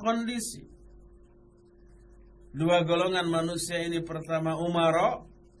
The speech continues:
ulil amri, orang yang mengu-, berkewajiban mengurus kepentingan orang banyak. R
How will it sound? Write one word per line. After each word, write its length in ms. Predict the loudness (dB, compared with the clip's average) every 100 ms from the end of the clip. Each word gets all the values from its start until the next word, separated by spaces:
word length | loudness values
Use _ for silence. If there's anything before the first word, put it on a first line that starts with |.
| -20 -20 -20 -20 -20 -20 -20 -20 -20 -20 -20 -8
ulil 360 | -2 0 2 4
amri, 680 | 2 2 2 2 2 -2 -12 -20 -20 -20 -20 -20 -20 -20 _ -20 -20 -18 -2
orang 320 | 0 2 2 2
yang 240 | 0 0 0 -4 -4
mengu-, 480 | -4 -2 -2 -4 -4
berkewajiban 880 | -4 -6 -4 -2 -2 -4 -6 -6 -6
mengurus 560 | -6 -2 2 4 4
kepentingan 880 | 4 0 0 0 2 6 6 4 -2
orang 320 | -2 -4 -2
banyak. 400 | 0 0 -2 -12 -16 -20 -20 -20 -20 -20 -20 -20 -20 -20 -20 -20 -10 0
R 160 | 0